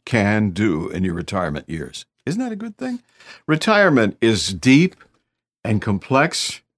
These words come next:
and I'm sure it's never the same from client to client. Some folks want something more than a little space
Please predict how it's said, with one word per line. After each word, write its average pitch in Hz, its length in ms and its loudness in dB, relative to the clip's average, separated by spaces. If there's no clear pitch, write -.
and 110 100 0
I'm 107 80 2
sure 131 240 0
it's 110 160 -4
never 127 220 2
the 98 80 -4
same 120 320 -2
from 95 160 -6
client 98 380 -2
to 90 80 -8
client. 95 420 -4
Some 107 240 -6
folks 98 320 -4
want 98 420 -2
something 98 580 -4
more 98 220 2
than 92 300 -2
a 92 100 -4
little 107 240 0
space 113 560 0